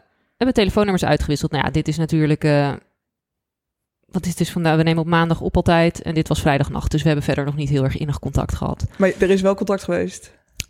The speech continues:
Speaker 1: Nee, er is nog geen appcontact geweest.
Speaker 2: Oké.
Speaker 1: Eh, ik weet ook niet of dat gaat gebeuren. Ik zou het oprecht heel leuk vinden om nog een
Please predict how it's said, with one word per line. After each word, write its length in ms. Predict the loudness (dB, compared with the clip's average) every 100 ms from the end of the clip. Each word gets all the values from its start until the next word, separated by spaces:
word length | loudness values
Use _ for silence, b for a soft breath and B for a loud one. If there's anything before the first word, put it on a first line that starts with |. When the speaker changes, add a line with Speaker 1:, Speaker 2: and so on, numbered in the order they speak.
| _ _ _ -2
Speaker 1:
Nee, 240 | 2 4
er 60 | 2
is 100 | 0
nog 120 | 0
geen 200 | 0 0
appcontact 500 | -2 -2 -2 -4 -4
geweest. 560 | -2 0 -2 -4 -8 -12
Speaker 2:
Oké. 680 | -18 -18 -18 -20 -20 -8 -4
Speaker 1:
Eh, 220 | -2 -4 -2
ik 120 | 0
weet 200 | 2 0
ook 60 | 0
niet 180 | -2 0
of 100 | 2
dat 140 | 2
gaat 160 | 2 2
gebeuren. 420 | 2 2 4 2
Ik 160 | 2 4
zou 120 | 4
het 100 | 4
oprecht 280 | 4 2 4
heel 140 | 4
leuk 180 | 4 2
vinden 220 | 0 -4
om 120 | -4
nog 140 | -2
een 100 | -4